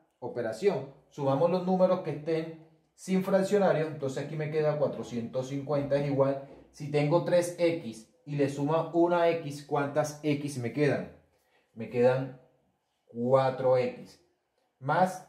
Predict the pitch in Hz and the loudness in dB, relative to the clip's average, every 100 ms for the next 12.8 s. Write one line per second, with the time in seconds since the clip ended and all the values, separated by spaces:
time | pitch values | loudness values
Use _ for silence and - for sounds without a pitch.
0 | _ 135 131 - 143 - 135 117 107 104 | _ -6 -4 -4 -6 -2 0 2 0 0
1 | 98 98 - _ _ _ _ _ _ _ | -2 -6 -18 _ _ _ _ _ _ _
2 | _ _ _ _ _ _ _ - 190 202 | _ _ _ _ _ _ _ -2 4 6
3 | 147 98 92 - _ _ _ _ - 156 | 6 2 -8 -14 _ _ _ _ 0 2
4 | 165 185 180 175 156 139 135 131 - _ | 4 2 2 2 4 2 0 -2 -10 _
5 | _ _ _ _ _ _ - 127 131 156 | _ _ _ _ _ _ -10 -8 -4 -2
6 | 190 196 190 190 208 196 190 180 170 180 | 2 2 4 4 4 4 2 2 2 0
7 | 180 196 - 190 185 196 165 165 151 - | 2 0 2 0 0 0 2 2 0 -4
8 | - - _ _ _ _ _ 117 123 135 | -12 -18 _ _ _ _ _ -2 2 4
9 | 156 156 165 139 - - _ _ _ _ | 6 6 6 2 -4 -16 _ _ _ _
10 | 151 151 175 - 214 226 233 - - - | -4 -4 -4 2 2 6 4 4 0 -6
11 | 185 185 190 190 190 214 - - - 185 | -2 4 6 6 6 4 2 -4 -4 2
12 | 208 214 202 196 190 196 - - | 2 2 6 8 8 6 0 -14